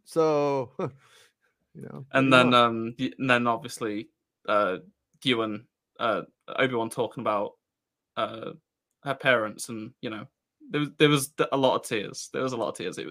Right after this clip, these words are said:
Speaker 2: it was, it was really, really good. That was, like, the ending, basically, but it was pretty good.
Speaker 1: Yeah.
Speaker 2: Like, uh, they talked about, like, s-, plenty of stuff we've heard before, but also, like, it was mostly just, like, um, how, like, they got, like, they got into the roles and stuff like that. And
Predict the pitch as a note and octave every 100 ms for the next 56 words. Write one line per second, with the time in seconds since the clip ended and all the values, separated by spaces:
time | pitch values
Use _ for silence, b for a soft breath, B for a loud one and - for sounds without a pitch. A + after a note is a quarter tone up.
0 | - D3 C#3+ - D#3 C#3+ C3+ C3 A#2+ A2
1 | G#2+ G#2+ G2+ - - A#2 A#2 A2 - A2+
2 | A2 A2 G#2 - G#2+ - - - - G#2
3 | - b b b b D3+ D#3 F#3 D#3 C#3
4 | A#2 B2+ B2 - - - F#2+ D3 C3+ C3
5 | C#3+ C3 - - A2+ - A2 D#3+ - -
6 | - - E3 D3 - C3 B2+ - B2 A#2
7 | A2 - A2+ G2+ - A2 - A2+ A2 -
8 | b b b C#3+ C#3 D3+ D3+ C#3 B2+ -
9 | A#2+ G2+ - _ _ _ _ A2 A2 G#2+
10 | G#2 - C#3 _ _ - C#3 C3 B2 A#2
11 | B2 B2 - G#2+ G2+ - C3 B2 - A#2
12 | - A#2 A#2 A2+ A2 A2+ - A#2 A#2 A2
13 | G#2 - A2+